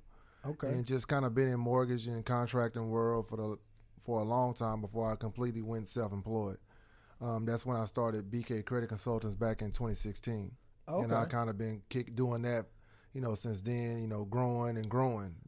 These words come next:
Speaker 2: growing
Speaker 1: Okay.
Speaker 2: bigger than I ever thought I would.
Speaker 1: Okay. All right. How many, how many employees you got? You got a
Speaker 2: I got a team, I got a team of about ten.
Speaker 1: Okay.
Speaker 2: Uh, I got a thousand, um, well, eleven hundred clients as of this morning.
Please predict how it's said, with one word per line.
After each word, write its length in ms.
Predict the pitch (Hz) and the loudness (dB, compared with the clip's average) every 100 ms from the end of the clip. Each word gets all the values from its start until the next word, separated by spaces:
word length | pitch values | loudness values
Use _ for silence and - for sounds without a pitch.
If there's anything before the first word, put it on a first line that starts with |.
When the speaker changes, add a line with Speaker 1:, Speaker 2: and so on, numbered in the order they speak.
| - | 0
Speaker 2:
growing 300 | 131 131 120 | 4 4 4
Speaker 1:
Okay. 120 | 139 110 107 | -2 -6 2
Speaker 2:
bigger 220 | 127 123 | 2 2
than 40 | 117 | 0
I 40 | 113 | 0
ever 140 | 107 | -2
thought 240 | 101 110 | -2 0
I 40 | 110 | 0
would. 340 | 110 113 98 - - | 0 0 -2 -8 2
Speaker 1:
Okay. 440 | 185 349 196 202 262 - | 6 6 6 4 0 0
All 80 | 208 | 6
right. 240 | 220 214 - - | 6 6 2 -2
How 100 | 160 | 6
many, 260 | 247 233 220 | 10 10 10
how 120 | 214 | 8
many 120 | 247 | 6
employees 520 | 233 214 233 202 160 151 | 6 6 6 6 4 2
you 60 | |
got? 180 | 147 123 | 2 0
You 60 | 131 | -2
got 200 | 156 151 | 0 2
a 160 | 147 143 | 0 0
Speaker 2:
I 60 | |
got 200 | 131 135 | 4 4
a 60 | 127 | 4
team, 380 | - 151 151 139 | 2 4 4 4
I 80 | 127 | 4
got 160 | 139 | 4
a 60 | 127 | 4
team 260 | - 151 | 2 2
of 80 | 135 | 2
about 320 | 110 117 107 | 2 2 2
ten. 400 | - 143 123 92 - - - | 2 2 2 -2 -8 -20 -4
Speaker 1:
Okay. 460 | 165 196 - 180 226 - - | 4 4 6 4 4 0 -8
Speaker 2:
Uh, 140 | 117 110 | -4 -2
I 60 | |
got 200 | 113 113 | 0 0
a 60 | 104 - | 0 0
thousand, 440 | 123 127 127 127 | 4 6 4 2
um, 200 | 123 127 | 2 2
well, 160 | 131 131 | 4 4
eleven 320 | 127 147 135 | 6 6 6
hundred 200 | 135 127 | 4 2
clients 440 | - 131 123 110 110 | 2 2 2 0 0
as 220 | 110 104 | 0 0
of 80 | 98 | -2
this 140 | 104 | -2
morning. 340 | 110 110 92 | 0 -2 -4